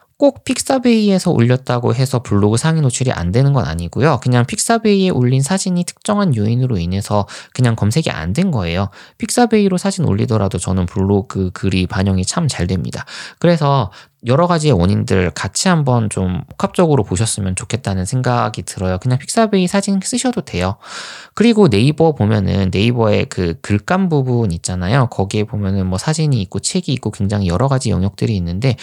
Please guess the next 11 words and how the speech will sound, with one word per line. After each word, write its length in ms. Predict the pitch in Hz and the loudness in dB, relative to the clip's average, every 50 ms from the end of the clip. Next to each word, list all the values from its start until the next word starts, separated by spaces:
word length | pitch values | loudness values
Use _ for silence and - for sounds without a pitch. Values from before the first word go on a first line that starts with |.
| - - - - - | -10 -16 -16 -16 -14
거기에 380 | - - 135 143 160 214 214 196 | -4 0 0 0 2 0 0 0
사진들 720 | - - 233 226 - 233 226 220 214 - 208 202 196 196 | 0 -2 -6 -4 -2 -2 -2 -2 0 0 2 2 2 2
보면은 580 | 185 - 92 95 107 101 90 87 87 92 95 90 | 0 0 -2 0 0 0 0 0 0 0 0 0
다 100 | - 135 | 0 -2
픽사베이, 760 | 139 - 214 - - - 233 220 214 - 135 123 123 120 104 | -2 -2 -4 -4 -2 0 0 0 2 2 2 2 2 2 0
뭐 200 | 95 92 90 85 | -2 -2 0 0
언스플래시, 880 | 95 104 107 - - - - 190 175 131 95 - - - - 131 113 | 2 2 0 -2 -6 -4 0 2 2 2 2 0 -4 -4 -4 -2 -2
아니면 280 | 92 92 95 98 92 | 0 -2 -2 -2 -2
뭐 100 | 90 90 | -2 -2
팩셀스, 640 | 90 - - 202 - - - - 214 214 202 - - 135 | -4 -4 -4 -6 -4 -4 -4 -2 0 0 0 -2 -2 -2
이런 260 | 135 143 165 160 | 0 0 0 0